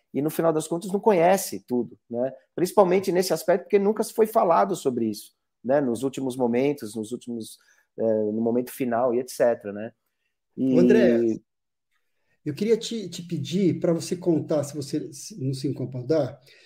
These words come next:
Speaker 2: é,
Speaker 1: Sim.
Speaker 2: como é que foi o processo com a, pra, pra que as pessoas tenham, é, entendam um pouco como é que foi esse processo até você
Speaker 1: Claro.
Speaker 2: chegar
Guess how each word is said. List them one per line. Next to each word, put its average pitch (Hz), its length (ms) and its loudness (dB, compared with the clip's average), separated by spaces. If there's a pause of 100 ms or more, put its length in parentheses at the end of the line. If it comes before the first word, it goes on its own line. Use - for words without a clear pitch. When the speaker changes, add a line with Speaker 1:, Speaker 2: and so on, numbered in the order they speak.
(200)
Speaker 2:
é, 151 200 4
Speaker 1:
Sim. - 20 -4
Speaker 2:
como 220 200 2
é 233 60 4
que - 160 -16
foi 247 120 4
o 170 60 2
processo 170 880 6
com 175 200 6
a, 165 120 4
pra, 170 160 0
pra 180 160 2
que 180 80 2
as 175 80 2
pessoas 190 400 2
tenham, 185 580 10
é, 160 200 4
entendam 185 480 10
um 170 100 8
pouco 175 220 2
como 165 140 4
é 170 60 0
que - 80 -12
foi 180 140 4
esse 165 160 2
processo 170 480 0
até 190 280 4
você 180 80 2
Speaker 1:
Claro. 120 240 10
Speaker 2:
chegar 156 240 2